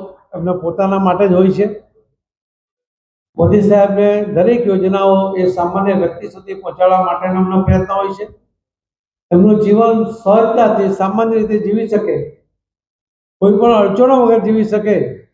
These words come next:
એવી સરળતા કરવા માટેની યોજના એ ડિઝાઇન કરતા હોય છે.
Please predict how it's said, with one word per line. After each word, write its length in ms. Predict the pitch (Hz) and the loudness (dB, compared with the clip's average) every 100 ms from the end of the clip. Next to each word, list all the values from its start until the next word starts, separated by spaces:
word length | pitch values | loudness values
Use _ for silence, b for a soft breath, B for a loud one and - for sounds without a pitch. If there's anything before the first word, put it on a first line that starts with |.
| _ _ _ _ _ _ _ _ _ _ | _ _ _ _ _ _ _ _ _ _
એવી 240 | 190 190 196 | 2 4 4
સરળતા 480 | 196 208 214 226 | 2 2 2 2
કરવા 340 | 226 196 202 208 | 2 2 0 0
માટેની 400 | 208 214 208 202 | -2 -2 0 0
યોજના 420 | 185 180 208 202 185 185 - _ _ 190 | 0 0 0 0 -2 -4 -14 _ _ -4
એ 60 | 185 | -2
ડિઝાઇન 600 | 180 180 185 160 156 202 208 | -2 -2 -4 -2 2 2 2
કરતા 280 | 214 220 214 | 0 2 4
હોય 160 | 208 | 2
છે. 120 | - | 2